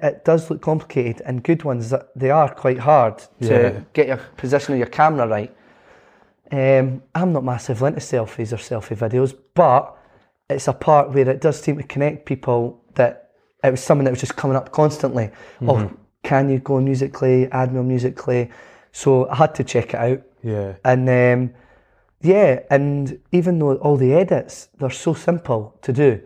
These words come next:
Speaker 1: anybody that wants to use Musical.ly, the, all the edits are on the right, whether it's like a,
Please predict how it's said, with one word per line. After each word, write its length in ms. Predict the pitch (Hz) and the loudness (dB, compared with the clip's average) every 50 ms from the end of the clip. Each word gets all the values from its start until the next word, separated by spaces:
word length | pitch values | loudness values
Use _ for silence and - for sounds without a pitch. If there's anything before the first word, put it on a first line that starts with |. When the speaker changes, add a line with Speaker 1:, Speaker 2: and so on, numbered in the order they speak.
| _ _ _ _ _ _ _ _ _ _ _ _ _ _ - | _ _ _ _ _ _ _ _ _ _ _ _ _ _ -2
Speaker 1:
anybody 400 | 156 160 165 151 151 143 131 127 | 0 2 2 0 0 0 0 0
that 100 | 123 120 | 0 0
wants 180 | 123 120 120 | -2 -6 -6
to 120 | - - 123 | -6 -4 -4
use 140 | 117 104 | -4 -4
Musical.ly, 540 | 120 117 104 120 123 - - - 117 117 120 - | -4 -6 -6 -6 -8 -8 -2 0 0 0 0 -2
the, 140 | - 123 - | -6 -6 0
all 180 | - 143 143 | 4 4 4
the 80 | 127 127 | 6 4
edits 320 | 127 123 127 120 - - | 2 2 0 -4 -6 -6
are 40 | 123 | -6
on 100 | 117 113 | -4 -4
the 80 | 110 107 | -2 0
right, 280 | 120 123 120 120 120 - _ - | 2 2 2 0 -4 -10 _ -6
whether 260 | 120 113 113 110 113 | -4 -2 -2 0 -2
it's 240 | 110 110 - - - | -4 -4 -8 -10 -6
like 320 | 117 113 110 - - - - | -6 -6 -6 -6 -10 -10 -6
a, 380 | 113 110 107 107 107 107 104 | -4 -2 -2 0 -2 -2 -4